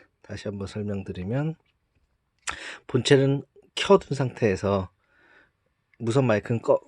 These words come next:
꺼둔 상태에서 요 아이알 요거하고 본체 쪽에 여기 아이알하고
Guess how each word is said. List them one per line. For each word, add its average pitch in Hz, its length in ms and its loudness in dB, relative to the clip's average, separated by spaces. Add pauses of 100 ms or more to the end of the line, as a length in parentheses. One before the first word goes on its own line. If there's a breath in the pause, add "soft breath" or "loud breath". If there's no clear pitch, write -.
(120)
꺼둔 131 320 0
상태에서 117 720 0 (720)
요 104 160 -2
아이알 101 480 0 (1200 soft breath)
요거하고 107 760 -2 (220)
본체 - 280 -8
쪽에 95 320 -2
여기 92 200 -2
아이알하고 98 720 -2